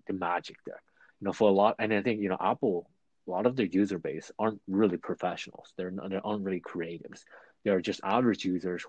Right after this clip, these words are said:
who love Apple either due to the images that, you know, they associate with the brand or the ease of use or, you know, various reasons. And a lot, for a lot of the people, I think this is gonna be the first time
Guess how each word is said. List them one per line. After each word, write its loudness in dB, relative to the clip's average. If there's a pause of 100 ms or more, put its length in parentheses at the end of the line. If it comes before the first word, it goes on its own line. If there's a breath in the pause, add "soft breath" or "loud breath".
who -4
love -4 (600)
Apple 0
either -2
due -4
to -6
the -8
images -2
that, -4
you -12
know, -8
they -6
associate 2 (240)
with -2
the -4
brand -2
or -2 (300 soft breath)
the 0
ease 0
of -4
use 0
or, -4
you -8
know, -8
various 4
reasons. -8
And -6 (560 loud breath)
a 6
lot, 6
for 8
a 6
lot 6
of 4
the -2
people, 0
I -8
think -4
this -4
is 2
gonna 0
be 4
the 0
first -2
time -4